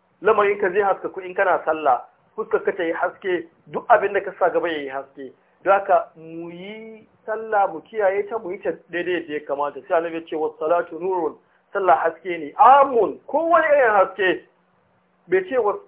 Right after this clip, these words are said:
as-salatu an-nuru ba, sai kasance mubtada wa khabar kuma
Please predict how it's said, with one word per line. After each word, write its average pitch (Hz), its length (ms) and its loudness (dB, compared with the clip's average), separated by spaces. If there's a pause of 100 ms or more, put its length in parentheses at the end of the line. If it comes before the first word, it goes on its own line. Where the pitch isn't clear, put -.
(120)
as-salatu 214 760 2
an-nuru 185 560 -2
ba, 147 320 2
sai 185 160 -4
kasance 185 560 -6
mubtada 180 460 0
wa 165 160 2
khabar 196 320 0
kuma 185 340 0